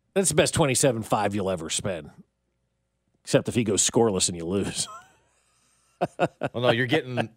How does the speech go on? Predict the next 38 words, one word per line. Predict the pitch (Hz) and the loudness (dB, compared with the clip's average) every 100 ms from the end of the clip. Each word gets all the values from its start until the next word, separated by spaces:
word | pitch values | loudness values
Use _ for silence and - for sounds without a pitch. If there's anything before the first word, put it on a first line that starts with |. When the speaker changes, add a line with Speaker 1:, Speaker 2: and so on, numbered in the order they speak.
| _ | _
Speaker 1:
Uh, | 151 139 147 139 135 | -4 -2 0 2 4
Speaker 2:
you're | 131 | 4
getting | 156 185 170 | 4 0 0
the | 156 | 0
ball | 131 147 160 160 | 2 4 4 4
like, | 135 120 110 - | 4 2 0 0
uh, | 117 107 | 2 2
Kobe's | - 156 151 135 | 2 0 0 -2
last | 143 143 139 - | 0 2 0 0
game. | 139 143 143 160 | 0 4 6 6
Speaker 1:
Yeah, | 175 175 165 147 135 110 | 8 8 8 6 6 2
Speaker 2:
Or, | - | -2
Speaker 1:
yeah. | 139 143 120 | 0 2 2
Speaker 2:
you | 131 | 2
know, | 127 123 120 98 - | 0 0 -2 -6 -6
<laughs> | 143 - 143 170 - - 131 - - - - _ | -6 -6 -12 -14 -12 -8 -8 -8 -14 -14 -16 _
when | 110 | -6
he | 117 | -4
took | - 127 - | 0 -2 -2
sixty | - 135 - 131 | -4 -2 -2 -2
shots | - 123 117 123 - | 2 2 2 0 -2
or | 113 | -6
<laughs> | - | 0
whatever | 208 175 | 2 2
it | |
was. | 160 139 - | 2 0 -4
That, | - - | -12 0
Speaker 1:
Correct. | 156 139 139 139 | 6 6 6 4
Speaker 2:
you're, | 143 | 4
you're | 135 139 139 | 4 4 2
feeding | 139 139 117 | 0 0 0
him | 127 | 2
the | 107 | 4
rock. | 101 110 87 - - - _ | 4 6 2 0 -10 -20 _
Speaker 1:
Yeah. | 90 82 80 78 - | -10 -6 -6 -8 -6
Speaker 2:
The | - 98 | -4 0
whole | 113 117 113 113 110 110 | 0 2 2 0 0 -2
time. | 104 82 69 - | -4 -8 -10 -16